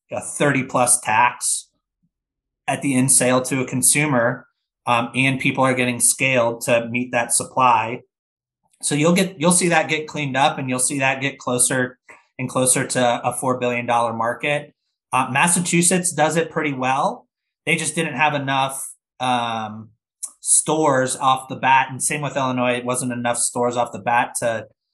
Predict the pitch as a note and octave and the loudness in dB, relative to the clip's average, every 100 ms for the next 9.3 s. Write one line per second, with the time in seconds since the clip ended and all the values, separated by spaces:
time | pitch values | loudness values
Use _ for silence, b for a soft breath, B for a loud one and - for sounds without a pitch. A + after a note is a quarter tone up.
0 | _ _ _ C3 C#3 B2 B2 A#2+ A#2+ A#2 | _ _ _ -4 -2 0 2 2 2 0
1 | A#2 B2 A#2+ - A#2 A#2 - C3 B2 A#2 | 0 -4 -4 0 0 0 -4 -6 -4 -4
2 | A2+ A#2 A#2 A2+ A#2+ A2+ A#2 A2+ A#2+ B2 | -6 -8 -12 -10 -8 -4 -2 0 -2 -2
3 | D3+ - E3+ E3 C#3+ C3 C#3 B2+ B2+ B2 | -6 -2 0 0 -2 -2 -2 0 0 -4
4 | _ _ _ _ _ E3+ D#3 C#3+ - C#3+ | _ _ _ _ _ 0 2 2 -2 -2
5 | D3 D#3+ D3+ - _ _ C3 D#3 D3 C3+ | -2 -2 -6 -14 _ _ -4 -4 0 4
6 | D3 D3+ A#2 - _ _ - D3 - D3 | 6 6 2 -14 _ _ -6 -4 -4 -4
7 | D3 C#3 C3+ - C#3 B2 - - - C3 | -2 -2 -2 -4 -4 -6 -10 -8 -6 -4
8 | C3 C3 B2 B2 B2 - C3+ A#2+ C3+ C3 | -4 -2 2 2 0 -8 -8 -4 2 4
9 | B2 A#2+ - | 4 2 -6